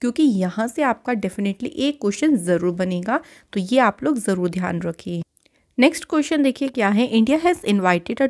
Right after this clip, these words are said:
total of how many nations to participate in the multinational naval exercise?" जिसका नाम है मिलान। तो ये जो एक्सरसाइज है देखिए, ये होगी विशाखापट्टनम में और ये पच्चीस फरवरी से ये शुरू हो जाएगी।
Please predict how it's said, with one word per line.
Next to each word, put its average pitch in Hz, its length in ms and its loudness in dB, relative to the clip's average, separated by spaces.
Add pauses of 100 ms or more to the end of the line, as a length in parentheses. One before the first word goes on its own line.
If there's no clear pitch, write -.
total 220 280 0
of 247 160 2
how 240 340 0
many 302 240 4
nations 208 540 0
to - 160 -14
participate 185 800 -4 (360)
in 240 140 4
the 302 80 4
multinational 214 960 2 (180)
naval 190 240 0 (100)
exercise?" 196 460 -2
जिसका 208 360 -4
नाम 175 280 0
है 277 100 2
मिलान। 170 560 2 (420)
तो 381 60 0
ये 226 240 2
जो 339 140 0
एक्सरसाइज 254 500 -2
है 214 80 -4
देखिए, 233 260 -4
ये 262 140 2
होगी 240 300 0
विशाखापट्टनम 185 920 -2
में 214 280 0 (340)
और 214 100 0
ये 262 60 2
पच्चीस 285 460 -2
फरवरी 185 440 0
से 233 160 -6
ये 240 140 0
शुरू 233 280 2
हो 262 100 6
जाएगी। 240 520 0